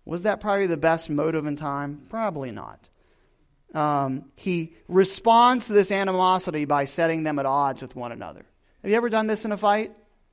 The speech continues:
This is kind of the, you have something, someone says something you don't like, they say something, and you bring up something that you know is gonna, like, stir it all up, you know, and there's a million, uh, illustrations that could come to mind about this.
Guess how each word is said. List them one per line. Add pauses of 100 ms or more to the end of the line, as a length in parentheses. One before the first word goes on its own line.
(360)
This
is
kind
of
the, (280)
you
have
something,
someone
says
something
you
don't
like,
they
say
something,
and
you
bring
up
something
that
you
know
is
gonna,
like,
stir
it
all
up, (360)
you
know,
and
there's
a
million, (280)
uh, (260)
illustrations
that
could
come
to
mind
about
this.